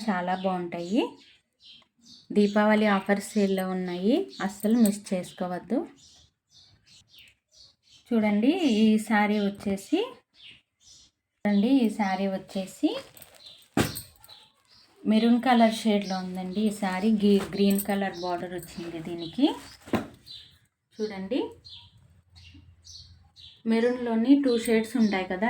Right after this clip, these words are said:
ఇది డార్క్ షేడ్ అండి. చాలా బాగుంది కలర్ అయితే. బార్డర్ వచ్చేసి గ్రీన్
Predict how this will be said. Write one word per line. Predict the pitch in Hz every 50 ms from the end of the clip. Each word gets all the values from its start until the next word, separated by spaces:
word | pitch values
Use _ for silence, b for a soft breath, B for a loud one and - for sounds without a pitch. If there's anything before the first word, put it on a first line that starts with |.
| 262 240
ఇది | 208 202 202 196 -
డార్క్ | 190 190 190 196 202 - - 233 226
షేడ్ | - 233 202 190 185 175
అండి. | 170 175 202 226 247 240 -
చాలా | 214 185 180 185 185 208 208 202
బాగుంది | 202 196 185 180 180 175 175 -
కలర్ | 180 170 175 175 185 185 180
అయితే. | 165 160 - 185 220 320 339 - - - B B B B B B B B B _ _ _ _ _ _ - - - _ _ _ _ - - - - - - _ _ _ - 196 185
బార్డర్ | 202 202 190 208 208 202 214
వచ్చేసి | 214 - - 202 196 185 - - 285 320 277 208 196
గ్రీన్ | 226 220 208 202